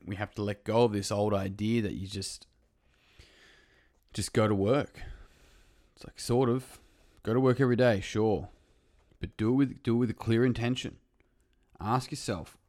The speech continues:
you know, "I am incomplete with my viewpoint. So, so what could I possibly be, be missing?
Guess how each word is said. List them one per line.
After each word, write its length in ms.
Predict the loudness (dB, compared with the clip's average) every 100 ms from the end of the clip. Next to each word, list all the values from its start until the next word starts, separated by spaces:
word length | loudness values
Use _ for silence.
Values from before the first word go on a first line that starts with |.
| -16
you 120 | -14
know, 180 | -12 -16 _ _ _ _
"I 140 | -6 -2
am 200 | 2 2
incomplete 640 | 2 0 -2 -2 -4 -4 _
with 140 | -6 -4
my 160 | -4
viewpoint. 540 | -4 -6 -6 -6 -8 -10
So, 220 | -8 -6 -6
so 180 | -4 -2
what 320 | 2 0 0
could 160 | 0
I 60 | 0
possibly 580 | 0 -4 -4 -4 -4 -2
be, 320 | -2 -2 -4 -6
be 100 | -2
missing? 380 | 0 0 -2 -8